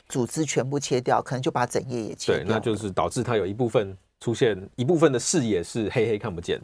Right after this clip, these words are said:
Speaker 1: 嗯。
Speaker 2: 那他一样测试了一些，他就在这看不见的视野里面放上一些视觉刺激，那结果发现他能够，呃，猜对的几率一样高于随机值。比方说，他可以给他猜说，“哎，我这里放了一个物体，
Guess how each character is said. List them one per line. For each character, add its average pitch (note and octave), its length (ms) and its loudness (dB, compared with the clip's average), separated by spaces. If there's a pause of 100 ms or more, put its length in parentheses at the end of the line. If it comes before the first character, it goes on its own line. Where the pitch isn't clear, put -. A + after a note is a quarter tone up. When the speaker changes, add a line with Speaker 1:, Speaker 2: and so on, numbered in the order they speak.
Speaker 1:
嗯。 D3 220 -10 (280)
Speaker 2:
那 F3 220 4
他 F#3+ 140 4
一 C3+ 80 2
样 C#3 160 4
测 D#3+ 180 6
试 D3 140 -2
了 A2 120 6
一 G#2+ 40 2
些， A#2+ 100 -2
他 D3+ 100 2
就 D3+ 80 4
在 C#3+ 120 6
这 C#3+ 80 2
看 F3 180 2
不 D3 80 2
见 F3 100 6
的 C3+ 60 4
视 C#3+ 160 -2
野 G2+ 120 4
里 G2 60 -4
面 A2+ 160 0
放 A#2+ 220 2
上 A#2+ 160 0
一 A2+ 60 -2
些 A2+ 120 2
视 A2+ 200 -4
觉 G2 120 -2
刺 F2+ 220 -6
激， F#2+ 380 -16
那 C#3 80 0
结 D#3 100 4
果 E3+ 60 6
发 - 120 4
现 C3+ 140 0
他 C3+ 140 2
能 A2 180 -2
够， G#2+ 340 4 (440)
呃， G#2 280 4
猜 G3 320 4
对 G#3+ 160 8
的 C#3+ 120 8
几 C3+ 240 -2
率 C3+ 180 2
一 C#3+ 120 -2
样 D3+ 140 8
高 C3 200 4
于 G#2+ 100 -2
随 F#2+ 140 0
机 F#2 180 -6
值。 D#2 120 -8
比 A#2+ 120 2
方 F3+ 160 6
说， E3+ 180 6
他 E3+ 80 0
可 D#3+ 80 4
以 B2+ 80 6
给 G2 120 0
他 G#2+ 100 4
猜 A#2 260 2
说 C3 140 2
，“哎， F3 80 4
我 A#2 140 4
这 E3+ 140 4
里 A#2 120 0
放 D3+ 200 2
了 A#2+ 120 4
一 B2 60 -2
个 B2 180 2
物 D#3 160 2
体， - 240 -12